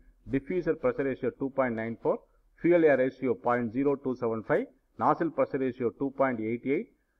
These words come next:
nozzle jet Mach number one point three, propulsive efficiency sixty-seven point five percentage, and the thrust equal to sixteen point two five megawatt. I stop here.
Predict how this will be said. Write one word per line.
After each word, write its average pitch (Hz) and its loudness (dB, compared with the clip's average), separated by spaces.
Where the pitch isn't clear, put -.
nozzle 156 2
jet 143 0
Mach 127 -2
number 123 0
one 113 -4
point 131 0
three, 170 -2
propulsive 147 -2
efficiency 120 -6
sixty-seven 131 -6
point 117 -4
five 117 -4
percentage, 127 -2
and 101 -10
the 104 -8
thrust 135 -2
equal 131 -2
to 117 -10
sixteen 139 -6
point 117 -2
two 135 -6
five 160 0
megawatt. 95 -4
I 131 0
stop 170 4
here. 160 8